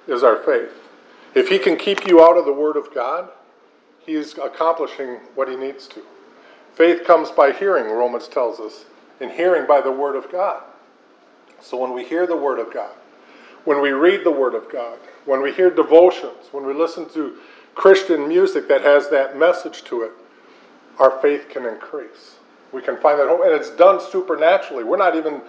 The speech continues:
necessarily setting out to do it, but by the Holy Spirit in our life, it's alive and active, sharper than any two-edged sword, cuts through the bone and the marrow.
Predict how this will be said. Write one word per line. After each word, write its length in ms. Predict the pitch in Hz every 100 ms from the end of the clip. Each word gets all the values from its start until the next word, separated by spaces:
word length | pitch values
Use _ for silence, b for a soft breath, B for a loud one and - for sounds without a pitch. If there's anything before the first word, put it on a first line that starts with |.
| B B -
necessarily 640 | 170 175 160 180 175 143
setting 360 | - - 165 151
out 200 | 156 156
to 60 | 131
do 160 | 180
it, 80 | 165 B B B
but 120 | 139 147
by 140 | 156
the 120 | -
Holy 320 | - 180 160 -
Spirit 440 | - 208 226 165
in 100 | 139
our 140 | 131
life, 240 | 131 131 131 - B B B -
it's 180 | 151 -
alive 380 | 143 147 151 139
and 100 | 135
active, 400 | 156 170 120 -
sharper 320 | - 165 170
than 200 | 156 156
any 160 | 160 143
two-edged 480 | - 165 160 143 -
sword, 420 | - 170 127 -
cuts 200 | 175 -
through 160 | 175
the 60 | 143
bone 280 | 147 160 165
and 100 | 160
the 60 |
marrow. 320 | 160 170 -